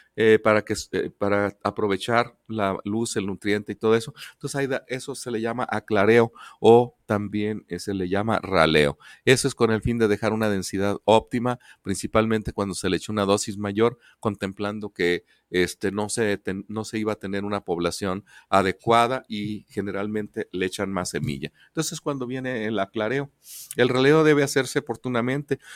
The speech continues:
porque los raleos, los raleos tardíos causan perjuicio como, este, como plantas que se vuelven susceptibles a la camen, porque una vez que tú le quitas el,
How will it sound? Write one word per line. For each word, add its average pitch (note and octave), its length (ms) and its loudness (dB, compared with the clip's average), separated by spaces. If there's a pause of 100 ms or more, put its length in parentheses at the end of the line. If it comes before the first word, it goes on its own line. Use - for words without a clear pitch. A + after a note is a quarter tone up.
(160)
porque A2 300 2
los A2 120 2
raleos, A2 520 2
los G#2+ 280 2
raleos G#2+ 360 2
tardíos A#2 420 2
causan A#2 400 0
perjuicio A#2 580 -4 (320)
como, G2+ 400 -2 (1300)
este, F#2+ 500 2
como F#2 260 -6
plantas A#2 360 -4
que - 100 -16
se - 80 -10
vuelven A2 300 0
susceptibles G#2+ 580 -6
a G2 80 2
la G2+ 100 -2
camen, A#2+ 360 2 (300)
porque - 260 0
una A#2+ 240 0
vez A#2 180 0
que A2 140 -4
tú A2+ 420 -2
le F#2 160 -2
quitas G#2+ 460 -4
el, D#2+ 340 0